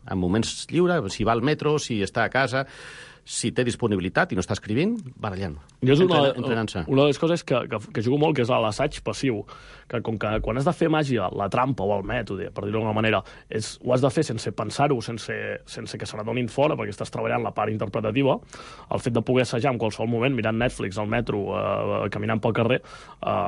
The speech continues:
Speaker 2: et dona molta vida. O sigui, jo si m'hagués de tancar a casa, assajar davant un mirall, no ho faria, però com que assajo a
Speaker 1: Mm.
Speaker 2: qualsevol lloc, doncs escolta.
Speaker 1: Assaig passiu.
Speaker 2: Sí.
Speaker 1: Estic pensant, li estic donant voltes a com has pogut treure la... No, no treure la carta, perquè al final el que has mostrat és aquest nino que està dibuixat, eh,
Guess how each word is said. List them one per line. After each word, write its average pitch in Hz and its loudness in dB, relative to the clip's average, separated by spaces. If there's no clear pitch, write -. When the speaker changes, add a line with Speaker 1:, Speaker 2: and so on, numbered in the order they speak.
Speaker 2:
et 110 -8
dona 110 -2
molta 110 0
vida. 123 0
O - -10
sigui, 117 2
jo 113 2
si 156 4
m'hagués 117 2
de 127 4
tancar 104 0
a - 0
casa, 110 -2
assajar 110 -2
davant 110 2
un 107 0
mirall, 107 4
no 120 2
ho 117 -4
faria, 113 0
però 87 -6
com 95 -4
que 113 -2
assajo 107 2
a - 0
Speaker 1:
Mm. 110 0
Speaker 2:
qualsevol 113 0
lloc, 123 0
doncs 101 -2
escolta. - -8
Speaker 1:
Assaig - -2
passiu. 85 -2
Speaker 2:
Sí. - 4
Speaker 1:
Estic - -6
pensant, 196 0
li 180 -2
estic 160 -2
donant 180 0
voltes 165 -2
a - -6
com 156 0
has 151 -4
pogut 156 -4
treure 156 4
la... 107 2
No, 165 0
no 160 0
treure 160 0
la 90 2
carta, 107 0
perquè - -6
al - -10
final 139 -2
el 95 -8
que - 0
has 135 -2
mostrat 170 -2
és 170 0
aquest 139 0
nino 160 2
que - -4
està 147 0
dibuixat, 143 -2
eh, 101 0